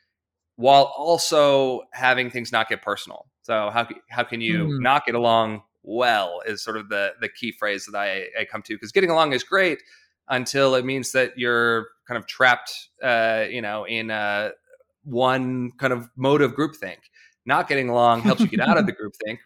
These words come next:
Speaker 1: but you wanna be nice to each other too. So you can do both things. But that's, that's where I go when I hear this question, is exactly what you're saying, Alan. I-,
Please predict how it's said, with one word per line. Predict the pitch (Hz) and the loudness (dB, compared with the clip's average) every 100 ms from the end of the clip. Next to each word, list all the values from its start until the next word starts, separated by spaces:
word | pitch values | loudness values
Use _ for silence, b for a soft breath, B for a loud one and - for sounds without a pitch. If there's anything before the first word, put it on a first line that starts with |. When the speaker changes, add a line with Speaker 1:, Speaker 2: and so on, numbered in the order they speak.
| _ | _
Speaker 1:
but | 139 | -2
you | 123 | 0
wanna | 123 117 | -2 -2
be | 120 | -2
nice | 120 117 | -2 -2
to | |
each | 117 110 | -8 -8
other | 101 | -8
too. | - 147 | -8 -8
So | - 131 - | -6 -8 -8
you | 160 147 | -14 -8
can | 160 | -4
do | 156 170 | -4 -2
both | 139 123 - | 2 2 0
things. | - 110 92 | -6 -6 -6
But | - | -2
that's, | 127 147 - | 0 0 -4
that's | 160 - | -8 -4
where | 190 | -2
I | 127 | 0
go | 139 127 | 0 -2
when | 113 | -2
I | 110 | -4
hear | 113 | -4
this | 107 - | -6 -6
question, | 113 - 113 104 B B B | -6 -4 -6 -8 B B B
is | 170 | -4
exactly | 165 151 147 131 | 2 4 4 2
what | 107 | 0
you're | |
saying, | 104 131 117 | 0 0 0
Alan. | 107 104 101 - b _ - | 2 0 -2 -12 b _ -4
I-, | 127 | -2